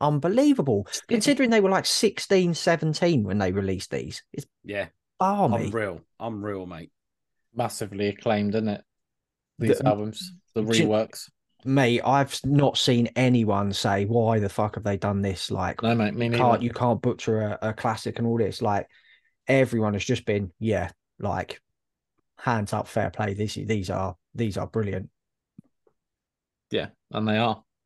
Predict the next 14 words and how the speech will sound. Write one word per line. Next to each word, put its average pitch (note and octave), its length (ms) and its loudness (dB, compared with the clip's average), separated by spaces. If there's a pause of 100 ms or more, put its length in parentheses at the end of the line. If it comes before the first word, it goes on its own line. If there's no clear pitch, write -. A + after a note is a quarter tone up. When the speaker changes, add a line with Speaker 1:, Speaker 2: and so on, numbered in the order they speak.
(760)
Speaker 3:
They A2+ 100 0
really A2+ 320 0
Speaker 1:
Um, A2 60 0
Speaker 3:
are. G#2+ 160 -2 (800)
Speaker 1:
Like, - 200 0
the A#2 60 -4
guitar B2+ 420 2
tones A#2 340 0
are G2+ 200 -4
dirty B2 440 2
still. A2+ 480 2
Igor's B2 460 2
drums, A2+ 560 0
like, G#2+ 300 0